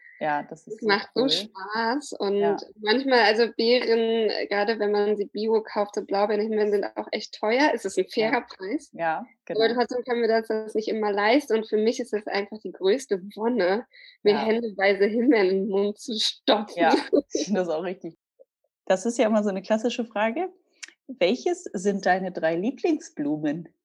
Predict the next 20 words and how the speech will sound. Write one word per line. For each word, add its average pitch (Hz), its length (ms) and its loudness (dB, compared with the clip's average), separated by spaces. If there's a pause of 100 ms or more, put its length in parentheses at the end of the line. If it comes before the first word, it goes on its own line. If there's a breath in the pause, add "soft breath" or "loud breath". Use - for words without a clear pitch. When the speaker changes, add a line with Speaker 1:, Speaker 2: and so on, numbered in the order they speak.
(800)
Speaker 2:
Mhm. 214 360 -6 (400)
Speaker 1:
Mhm. 208 460 2 (220)
Speaker 2:
Da 262 80 -4
ich 285 60 -4
das 269 120 -12
in 247 60 -8
letzter 240 280 -4
Zeit 226 180 -6
öfters - 320 -8
gefragt 208 480 -8 (100)
wurde, 208 320 -6 (300)
Speaker 1:
Mhm. 202 480 2
Speaker 2:
kann 269 100 -14
ich 285 40 -18
das 262 160 -18
relativ 285 340 -6
schnell 233 480 -6 (420)
beantworten. 202 680 -6
Speaker 1:
Sehr 294 120 0
gut. 151 340 -8